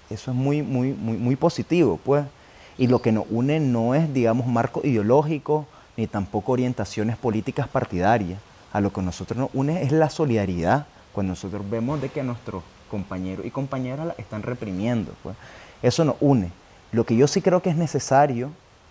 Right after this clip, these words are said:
es que haya un estudiante o una estudiante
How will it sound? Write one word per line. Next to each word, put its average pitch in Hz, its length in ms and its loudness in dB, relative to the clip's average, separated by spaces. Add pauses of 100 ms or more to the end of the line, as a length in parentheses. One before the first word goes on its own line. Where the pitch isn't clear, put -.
(160)
es 120 240 -2
que 123 180 0
haya 139 400 2 (640)
un 131 160 4
estudiante 151 800 2 (640)
o 107 80 -2
una 131 300 4
estudiante 147 720 0